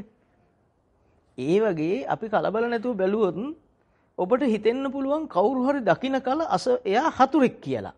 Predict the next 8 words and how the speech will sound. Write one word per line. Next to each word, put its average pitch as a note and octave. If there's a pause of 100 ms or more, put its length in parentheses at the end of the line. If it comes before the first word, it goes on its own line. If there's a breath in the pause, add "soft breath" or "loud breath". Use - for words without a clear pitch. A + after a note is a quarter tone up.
(120)
ඒ B3+ (140)
හිත G#3 (140)
තුළ D4
මේක C4+
මැවෙන්නේ. F#3 (600 soft breath)
ඇහැට F3+
පේන්නේ B3
රූපයක්, E3+